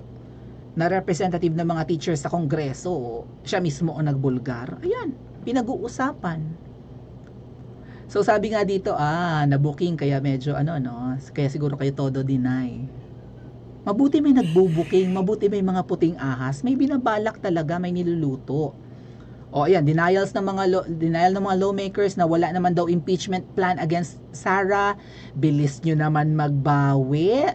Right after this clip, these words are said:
mga sir. Nag-release na ng statement si Dalipe at Tulfo. Siyempre, innocent sila like a virgin. Ay! Ah, aba, tanungin nyo tong entremetida nyong kasama dyan na si Franz Castro, yung babaeng Dora ang Gupit. Sabi niya, "Pinag-uusapan na ninyo mga house leaders."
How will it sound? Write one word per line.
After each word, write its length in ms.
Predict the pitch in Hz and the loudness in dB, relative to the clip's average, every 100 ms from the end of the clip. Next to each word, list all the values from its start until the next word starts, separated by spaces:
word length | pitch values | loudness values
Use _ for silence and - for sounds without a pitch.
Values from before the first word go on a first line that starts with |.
| 156 | 0
mga 220 | 151 147 | 0 0
sir. 640 | 143 170 196 262 339 320 - | -2 -2 -2 0 0 0 -2
Nag-release 560 | 180 165 175 185 196 196 | 0 2 4 4 2 0
na 160 | 190 | 0
ng 80 | 185 | 0
statement 400 | 175 185 165 185 | 0 0 0 0
si 160 | 180 170 | 0 2
Dalipe 320 | 175 180 185 | 2 0 0
at 160 | 156 220 | -2 0
Tulfo. 320 | 233 214 202 | 0 2 0
Siyempre, 320 | - 180 262 | 2 0 0
innocent 320 | 170 170 - | -2 -2 -2
sila 240 | - 170 160 | -2 2 2
like 400 | 151 151 - - | 2 0 -2 -4
a 160 | 170 | -4
virgin. 1120 | 165 185 214 214 190 143 190 170 180 185 180 196 - - - | -4 -4 -4 -2 -4 -4 -6 -6 -6 -6 -6 -10 -14 -18 -14
Ay! 720 | 539 554 554 539 508 440 339 - - - - - - - - - - - | -8 -8 -6 -8 -6 -4 -6 -8 -14 -18 -18 -18 -16 -16 -14 -16 -16 -6
Ah, 400 | 143 139 131 127 - | 0 0 -2 -8 -4
aba, 240 | 156 196 | 2 2
tanungin 400 | 196 190 196 196 | 2 0 0 -2
nyo 60 | 190 | -2
tong 160 | 196 | -2
entremetida 880 | 190 175 196 185 175 190 180 185 180 | -2 0 4 4 2 0 2 4 4
nyong 240 | 180 185 175 | 2 0 0
kasama 480 | 170 175 175 180 | 0 2 2 2
dyan 160 | 165 180 | 2 2
na 80 | 170 | 2
si 80 | 170 | -2
Franz 320 | 165 170 - | 0 -4 -2
Castro, 480 | 160 160 - 170 165 | -2 -2 -2 -2 0
yung 160 | 156 | 0
babaeng 320 | 143 139 139 | 2 2 2
Dora 320 | 151 139 139 135 | 2 2 2 2
ang 80 | |
Gupit. 400 | 139 139 135 135 | 0 0 0 -2
Sabi 400 | 127 143 151 160 | -2 -2 2 2
niya, 160 | 165 151 | 2 0
"Pinag-uusapan 720 | 151 143 135 147 151 143 156 | 0 0 -2 0 0 0 -2
na 0 | |
ninyo 240 | 151 156 151 | -2 -2 -2
mga 240 | 151 147 | 0 2
house 240 | 156 156 | 0 0
leaders." 560 | 160 185 226 226 143 - | -2 0 6 6 4 -4